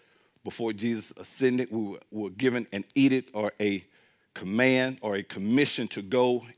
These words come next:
into all the world, all of the cosmos, and preach or proclaim the gospel,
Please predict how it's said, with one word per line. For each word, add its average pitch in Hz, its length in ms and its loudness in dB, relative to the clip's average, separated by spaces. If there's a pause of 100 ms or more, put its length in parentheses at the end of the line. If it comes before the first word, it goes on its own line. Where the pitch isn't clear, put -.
into 110 300 -10 (140)
all 143 500 8 (460)
the 110 120 4
world, 123 480 6
all 139 300 8
of 127 100 2
the 127 80 -2
cosmos, 101 760 0 (880)
and 101 160 -4 (100)
preach - 500 2
or 110 140 -2
proclaim 151 1000 4 (540)
the 120 120 2
gospel, 110 600 6